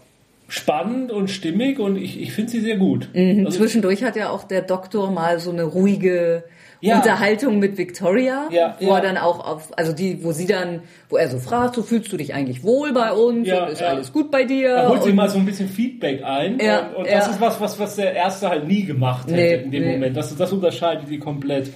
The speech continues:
Speaker 2: Und wo sie dann halt sagt, „Na ja, ihr Vater fehlt ihr natürlich“, und dann redet er das erste Mal ein bisschen über seine Familie,
Speaker 1: Ja,
Speaker 2: die er ja
Speaker 1: genau.
Speaker 2: auch vermisst, wobei er es eben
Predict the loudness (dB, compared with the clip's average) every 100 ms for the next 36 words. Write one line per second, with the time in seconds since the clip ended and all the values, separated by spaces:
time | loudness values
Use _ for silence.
0 | -18 -6 2 2 4 4 2 0 0 0
1 | -2 -2 -2 -2 -4 -8 -6 -2 -2 2
2 | 2 2 2 0 2 2 4 2 0 -4
3 | -2 -2 0 2 2 2 2 0 0 -2
4 | 0 -2 0 -2 -4 -4 -2 -2 -2 -4
5 | -4 0 4 4 4 4 4 2 0 0
6 | 0 0 0 0 0 0 2 0 -4 -6
7 | -4 -2 -2 -2 -6 -6 -4 -4 -6